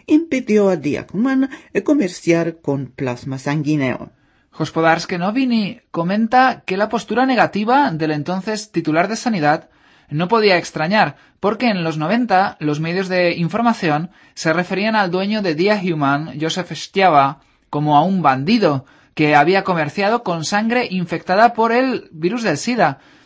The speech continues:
Speaker 2: procedente de presos de la antigua República Democrática Alemana.
Speaker 1: El diario se refiere a otros escándalos en que, al parecer, había estado involucrado el propietario de Diahuman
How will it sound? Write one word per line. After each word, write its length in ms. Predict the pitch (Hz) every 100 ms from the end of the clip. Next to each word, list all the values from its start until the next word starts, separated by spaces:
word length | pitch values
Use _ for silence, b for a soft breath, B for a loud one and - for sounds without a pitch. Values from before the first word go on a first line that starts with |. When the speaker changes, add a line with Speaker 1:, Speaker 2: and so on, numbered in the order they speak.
| b _
Speaker 2:
procedente 580 | 156 170 175 190 214 226
de 120 | 202
presos 440 | - 190 240 240
de 80 | 185
la 60 | 208
antigua 440 | 208 185 220 226
República 680 | 185 165 139 175 196 208 226
Democrática 600 | 226 233 160 165 165 160
Alemana. 480 | 147 139 131 120 120 B B B B
Speaker 1:
El 200 | 226 240
diario 400 | 285 311 294 269
se 160 | -
refiere 560 | 233 220 220 208 214 233
a 200 | 175 170
otros 520 | 165 170 202 208 - -
escándalos 1040 | 180 180 - 185 214 180 156 143 147 - _
en 160 | 151 143
que, 240 | 190 226
al 160 | 139 147
parecer, 640 | 151 143 135 180 175 185 B B B
había 400 | 254 247 202 160
estado 520 | - - 185 165 -
involucrado 1120 | 170 170 156 156 160 151 - 180 160 156 160 160 B
el 220 | 220 196
propietario 1040 | - - 175 170 180 160 156 165 160 165 151
de 180 | 156
Diahuman 800 | 147 160 160 160 - 277 185 143